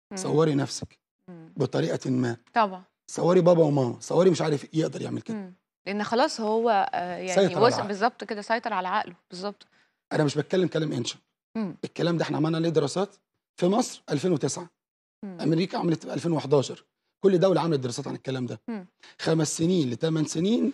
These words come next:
Speaker 2: بيفهموا يعني إيه إباحية.
Speaker 1: مم.
Speaker 2: اليوتيوب خبط-، خطر على الأطفال.
Speaker 1: طبعًا.
Speaker 2: الأطفال اللي عندهم هوس وإدمان وإفراط في إن هم يصوروا سيلفي، وعندهم إدمان يصوروا كل حاجة عن طريق الموبايل، في علامات لإدمان الطفل.
Speaker 1: مم.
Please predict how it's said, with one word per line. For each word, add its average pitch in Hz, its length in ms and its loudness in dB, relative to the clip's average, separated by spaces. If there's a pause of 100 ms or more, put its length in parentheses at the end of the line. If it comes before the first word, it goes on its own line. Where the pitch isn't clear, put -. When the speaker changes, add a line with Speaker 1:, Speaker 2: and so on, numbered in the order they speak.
(120)
Speaker 2:
بيفهموا 170 380 2
يعني 156 160 2
إيه 165 80 -2
إباحية. 127 440 -2 (560)
Speaker 1:
مم. 185 180 -12 (260)
Speaker 2:
اليوتيوب 160 500 2
خبط-، 180 280 -4
خطر 180 340 -2
على 147 60 -4
الأطفال. 135 400 -4 (500)
Speaker 1:
طبعًا. 196 300 -6 (260)
Speaker 2:
الأطفال 165 460 2
اللي 170 120 2
عندهم 151 340 0
هوس 165 360 0
وإدمان 151 580 0 (360)
وإفراط 170 640 -2 (340)
في - 100 -4
إن 151 60 4
هم 180 100 4
يصوروا 175 320 2
سيلفي، 156 440 -4 (340)
وعندهم 175 280 0
إدمان 165 240 0
يصوروا 165 300 0
كل 175 180 0
حاجة 175 120 0
عن 165 80 0
طريق 175 180 0
الموبايل، 185 400 2 (440)
في 208 180 4
علامات 175 640 2
لإدمان 156 360 0
الطفل. - 460 -4 (420)
Speaker 1:
مم. 208 200 -8